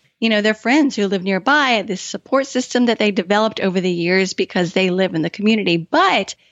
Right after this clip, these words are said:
if you see that that support system has disappeared, for example, you know, maybe mom is the last older person on her block now, and she's surrounded by a lot of young families, so she doesn't have friends nearby.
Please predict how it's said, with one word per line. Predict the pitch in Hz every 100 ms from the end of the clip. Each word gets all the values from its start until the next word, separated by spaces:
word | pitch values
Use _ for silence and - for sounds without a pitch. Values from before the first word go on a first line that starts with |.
| _ _ _ _ _ _ _ _
if | 220 -
you | 220 277 427
see | - - 240 175 165 170 -
that | 208 208
that | 185 170
support | - 208 - -
system | - - - 202
has | 185
disappeared, | 202 190 175 202 165 180 240 381 - _ _ _ _
for | - 262
example, | 262 285 285 294 349
you | 320 240
know, | 214
maybe | 202 208 233 240 214 _ _ _
mom | 202 226 247 277 277
is | - 196
the | 214 190
last | 190 208 220 240 - - - _
older | - 220 240 240
person | 233 220 214
on | 190 185
her | 214
block | 202 208 202 -
now, | - - _ _ _ _ _ _
and | 202 185
she's | - 262 247
surrounded | 240 233 220 226 202
by | 196
a | 190
lot | 196 214
of | 190
young | 180 185
families, | 285 311 311 285
so | -
she | 196 214
doesn't | 196 180
have | 185 175
friends | - 214 262 -
nearby. | 285 285 269 277 302